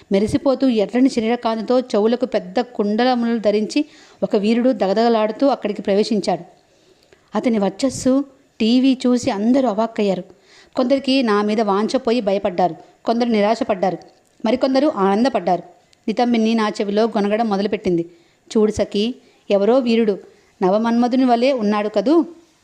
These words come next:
అతడే నిన్ను గెలుస్తాడు చూడు" అంది. ఎందుకు హఠాత్తుగా నా గుండె వేగం పెరిగింది. ఈ మహోన్నతమైన వ్యక్తి ఒకవేళ అర్జునుడా ఏమో? కుంతీపుత్రుడు అర్జునుడే అయితే పార్వతీదేవి నా ప్రార్థనలు విని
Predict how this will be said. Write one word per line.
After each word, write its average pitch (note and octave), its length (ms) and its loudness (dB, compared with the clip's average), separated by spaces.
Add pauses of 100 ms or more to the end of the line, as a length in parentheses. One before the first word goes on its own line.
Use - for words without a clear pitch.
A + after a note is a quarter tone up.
(760)
అతడే B3+ 340 2
నిన్ను A3 220 0
గెలుస్తాడు G#3+ 540 -2
చూడు" G3+ 580 -2 (260)
అంది. G3+ 260 0 (1400)
ఎందుకు A#3 360 2
హఠాత్తుగా A3 460 0
నా G3+ 120 4
గుండె F#3 300 0
వేగం G#3 240 0
పెరిగింది. F#3 440 -2 (320)
ఈ A3 80 2
మహోన్నతమైన G#3+ 920 2
వ్యక్తి G3+ 440 0
ఒకవేళ A3 340 2
అర్జునుడా A3+ 400 2
ఏమో? A#3 380 2 (340)
కుంతీపుత్రుడు A#3+ 600 2
అర్జునుడే A#3 420 2
అయితే G#3+ 300 2
పార్వతీదేవి A3 640 0
నా G3 120 2
ప్రార్థనలు G#3 560 -2
విని A3+ 320 4